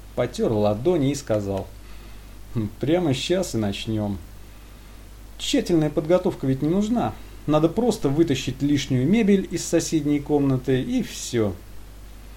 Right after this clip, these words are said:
Уверенный в хоть и не быстрой, но победе, Виктор неторопливо поднялся и направился к двери. Он даже не успел ничего осознать, только шорох услышал. В следующий миг сильный удар сзади по ногам заставил тело резко упасть на колени.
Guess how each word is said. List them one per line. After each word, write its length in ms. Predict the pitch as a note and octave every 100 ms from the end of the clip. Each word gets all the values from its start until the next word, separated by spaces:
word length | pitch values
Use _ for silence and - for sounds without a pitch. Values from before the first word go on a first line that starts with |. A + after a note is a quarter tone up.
| - - - - -
Уверенный 500 | C#3+ G3+ B3 G3 E3
в 40 | C#3+
хоть 240 | C#3+ C3
и 60 | A#2+
не 100 | B2
быстрой, 400 | B2+ A#2 A#2 A2+
но 140 | A2+
победе, 600 | D3 F3+ A#3 G3 F3+ D#3+ C#3
Виктор 460 | A#3+ C4 - B2+
неторопливо 640 | A#2 A2+ C3 C3 C3 B2+ B2+
поднялся 580 | E3+ F3 A#3+ G#3+ -
и 60 | G#3
направился 580 | F3+ - B2 A#2 A2+ A2+
к 80 | G#2+
двери. 300 | G#2+ G2+ - - - - - - - - - - - - - A2+
Он 220 | G#2 G2+
даже 380 | A2 C3 F3+ E3+
не 120 | E3+
успел 360 | E3 D#3+ - E3+
ничего 400 | D#3+ D#3 D#3+ D#3
осознать, 520 | D3+ E3+ E3+ D3+ G#2 - -
только 280 | C#3+ C#3 F#3+
шорох 380 | - G3 B2+ C3
услышал. 480 | A#2 A#2+ A2 - G2+ - - - - - - - - -
В 40 |
следующий 640 | - C3+ C#3 C3+ B2+ -
миг 220 | D3 D#3+ D3+
сильный 600 | - - G3 D#3+ D3 D3
удар 400 | C#3 D3+ C#3+ A#2+
сзади 340 | A2 C3+ B2+
по 140 | A#2 B2
ногам 400 | B2 C#3+ E3 C3
заставил 440 | B2+ - C#3+ B2
тело 440 | A#2+ G3 F3+ D3
резко 400 | C3+ D3+ D3+ -
упасть 360 | C3 - B2+ -
на 80 | B2
колени. 440 | B2 A#2+ G#2+ G#2